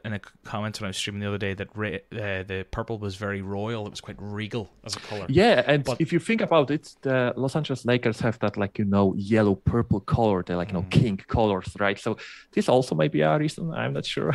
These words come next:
Speaker 2: <laughs> We'll see probably in the future.
Speaker 1: I'm looking up at the minute. People will hear me tip-tapping away in the background. I'm looking up, like,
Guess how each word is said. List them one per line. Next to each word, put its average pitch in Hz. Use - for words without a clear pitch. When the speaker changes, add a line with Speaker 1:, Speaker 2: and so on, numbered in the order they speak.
Speaker 2:
<laughs> -
We'll 120
see 120
probably 113
in 110
the 110
future. 123
Speaker 1:
I'm 147
looking 208
up 143
at 117
the 117
minute. 110
People 123
will 113
hear 107
me 101
tip-tapping 110
away 101
in 98
the 95
background. 101
I'm 131
looking 180
up, 160
like, 120